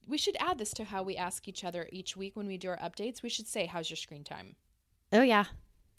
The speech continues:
Speaker 1: I mean, 'cause that really,
Speaker 2: Hold
Speaker 1: don't
Speaker 2: each
Speaker 1: you
Speaker 2: other
Speaker 1: think that that is
Speaker 2: accountable.
Speaker 1: at the crux of our self-care,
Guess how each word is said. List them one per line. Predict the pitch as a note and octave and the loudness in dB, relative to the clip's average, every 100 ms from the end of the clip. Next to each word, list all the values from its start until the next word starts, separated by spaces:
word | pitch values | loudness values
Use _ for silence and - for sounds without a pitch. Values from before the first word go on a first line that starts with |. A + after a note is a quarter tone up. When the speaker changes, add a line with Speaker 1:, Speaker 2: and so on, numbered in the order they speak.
| - | -2
Speaker 1:
I | |
mean, | C4+ B3 | 0 0
'cause | D4 C4 | 0 4
that | E4 - - | 4 4 -2
really, | A3 G#3 | 2 6
Speaker 2:
Hold | F#3+ | 8
Speaker 1:
don't | G3+ | 8
Speaker 2:
each | G#3 | 8
Speaker 1:
you | |
Speaker 2:
other | F3+ D#3+ | 8 8
Speaker 1:
think | F3 | 6
that | |
that | E3+ | 6
is | E3 | 6
Speaker 2:
accountable. | D#3 C#3 - - | 4 2 0 -6
Speaker 1:
at | G3 | -4
the | F#3 | -4
crux | - F3 D#3+ - | -4 -4 -4 -4
of | F#3 | -4
our | E3 D#3+ | -4 -4
self-care, | D#3+ D3 - F3 F#3 G#3+ | -6 -8 -8 -6 -4 -6